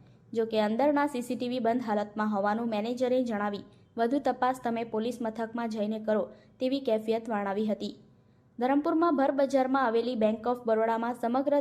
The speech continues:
દિવસ દરમિયાન લાખો રૂપિયાના ટ્રાન્ઝેક્શન થાય છે અને આ ટ્રાન્ઝેક્શનને ગંભીરતાના કારણે અહીં સુરક્ષાની દ્રષ્ટિએ સી સી ટી વી કેમેરા મૂકવામાં આવ્યા છે, પરંતુ બેંકની આસપાસ મૂકવામાં આવેલ બાર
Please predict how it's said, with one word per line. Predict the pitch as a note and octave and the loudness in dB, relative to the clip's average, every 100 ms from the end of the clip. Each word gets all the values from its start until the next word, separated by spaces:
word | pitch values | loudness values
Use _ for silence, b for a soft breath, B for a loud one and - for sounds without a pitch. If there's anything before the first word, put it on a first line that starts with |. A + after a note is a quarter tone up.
| A3+ | 2
દિવસ | A3 A3 A3 | 0 0 0
દરમિયાન | G#3+ A3 A#3 A#3 | 2 2 0 0
લાખો | G#3+ A3 C4 | -2 0 2
રૂપિયાના | A#3+ A3+ A3 A3+ A#3 | 2 0 0 -2 -2
ટ્રાન્ઝેક્શન | A3 G#3 G#3+ G#3+ - G#3+ A3+ | -2 0 -2 -4 -4 -4 0
થાય | A3 - | -2 -2
છે | A3 - B B B B B3+ | -4 -8 B B B B 0
અને | C#4 - | 0 2
આ | C#4+ | 0
ટ્રાન્ઝેક્શનને | D#4 C4+ B3 B3+ C4 B3+ B3 C4 A#3+ | 2 0 0 -2 -4 -4 -2 -2 0
ગંભીરતાના | A3 A#3+ C#4+ C4+ B3 B3 | 0 0 0 -2 -2 -4
કારણે | A#3 G#3 G#3+ G#3+ B B - | -2 -2 -2 -6 B B 0
અહીં | C4+ D#4+ | 2 2
સુરક્ષાની | C#4 C4 C4+ C#4+ C#4 C#4+ | 2 0 0 -2 0 2
દ્રષ્ટિએ | A#3 A#3 - B3+ C4 | 0 -4 -2 -2 -2
સી | C4 A3+ | -4 -6
સી | C4+ | -4
ટી | C4+ | -2
વી | C4+ C4+ | -4 -2
કેમેરા | G#3+ G#3+ A3+ A#3 | 0 0 0 -2
મૂકવામાં | G#3+ G#3 G#3 A3+ | -4 -2 -2 -2
આવ્યા | G#3 G3+ G3+ | 0 -2 -2
છે, | G3+ - b b b - | -10 -12 b b b 0
પરંતુ | A#3 C4+ D#4 C4+ | 0 2 0 2
બેંકની | C4 C4+ D4 C#4+ | 0 0 0 2
આસપાસ | C4 - C4+ C4+ C4+ | 0 0 0 2 0
મૂકવામાં | B3 B3 A#3+ B3 | 2 2 2 0
આવેલ | A3 A#3 B3 G#3+ | 0 0 -2 0
બાર | A3+ | 0